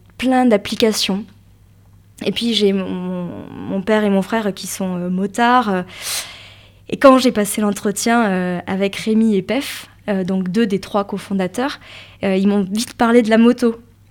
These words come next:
Et, euh, évidemment, moi, je connais ce milieu parce que, bah, il y a un papa motard, un frère motard, euh, je connaissais un peu les modèles, les, bon.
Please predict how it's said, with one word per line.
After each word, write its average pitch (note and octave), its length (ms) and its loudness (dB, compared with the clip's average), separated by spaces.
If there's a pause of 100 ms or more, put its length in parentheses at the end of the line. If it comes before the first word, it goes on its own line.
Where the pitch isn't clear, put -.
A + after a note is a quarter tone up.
(200)
Et, A#3+ 260 2
euh, G3 300 2
évidemment, G3+ 420 2
moi, G#3 120 0
je - 100 -8
connais G#3 180 0
ce G3+ 160 -2
milieu A#3 240 4
parce G3 220 -4
que, A3 80 -4
bah, F3+ 200 -4
il F#3 60 -6
y G3 60 -2
a F#3+ 80 -2
un F3+ 80 -2
papa F3+ 260 -2
motard, G#3+ 460 0
un F#3 80 -4
frère G#3+ 260 -4
motard, G#3 540 -2
euh, F3 380 -8
je F3+ 120 -12
connaissais G3 340 -2
un F#3+ 60 -2
peu F#3+ 140 -6
les F#3 80 0
modèles, G3 520 2
les, F3 260 -4
bon. - 120 -14